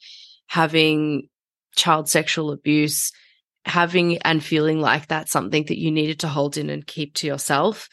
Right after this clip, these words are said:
I was recently actually myself asked the question, um, if I didn't have immediate police intervention, does, do I think I would have ever told anybody what happened to me? And I don't know. I think that I very much would have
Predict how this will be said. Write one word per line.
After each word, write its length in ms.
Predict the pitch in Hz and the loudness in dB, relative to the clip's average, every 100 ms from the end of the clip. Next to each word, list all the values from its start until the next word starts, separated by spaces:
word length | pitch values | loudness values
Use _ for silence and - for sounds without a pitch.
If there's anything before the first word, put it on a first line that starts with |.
| - - _ _ - | -20 -20 _ _ 0
I 80 | 170 | 2
was 160 | 175 | 4
recently 460 | 180 180 - - 170 | 4 4 2 0 2
actually 340 | 156 156 165 | 2 0 -2
myself 460 | 151 147 151 147 151 | 0 0 0 -2 0
asked 340 | - 143 143 - | 2 2 0 -6
the 80 | |
question, 680 | 139 147 143 - 147 147 143 - _ | -2 0 0 0 0 0 -2 -8 _
um, 340 | - 143 143 - | -2 -2 -2 -4
if 200 | 147 160 | -4 2
I 80 | 151 | 0
didn't 220 | 151 160 | 0 -2
have 160 | 156 - | -2 -2
immediate 460 | 151 147 147 - | 2 2 0 -4
police 360 | - 156 147 147 | -2 0 2 0
intervention, 640 | 147 - 151 143 139 143 | -4 -4 -2 -2 0 -2
does, 440 | 143 143 143 - - _ | -2 -4 -4 -4 -8 _
do 160 | 160 147 | 0 2
I 140 | 147 | 2
think 240 | 143 143 | 2 0
I 120 | 135 143 | 2 0
would 120 | 139 | 0
have 180 | 135 143 | -4 -2
ever 240 | - 143 | -2 -2
told 300 | - 143 139 | -2 -4 -2
anybody 400 | 143 143 147 151 | -4 -4 -4 -6
what 140 | - | -6
happened 360 | - 143 - 139 | -8 -10 -8 -6
to 140 | - | -6
me? 360 | 147 160 117 151 - - - - _ _ - | -4 -2 -4 -6 -12 -20 -20 -20 _ _ 0
And 360 | 160 160 160 - | 2 2 0 0
I 140 | - 190 | 0 2
don't 300 | 240 277 - | 4 2 4
know. 180 | 233 | 4
I 300 | 285 175 131 | 4 4 2
think 300 | 175 175 185 | 0 0 0
that 100 | 185 | 2
I 100 | 170 | 2
very 300 | 170 165 156 | 0 0 0
much 320 | 156 156 156 165 | 0 -2 -4 -2
would 160 | 151 | -2
have 420 | 147 147 143 147 | 0 0 0 -6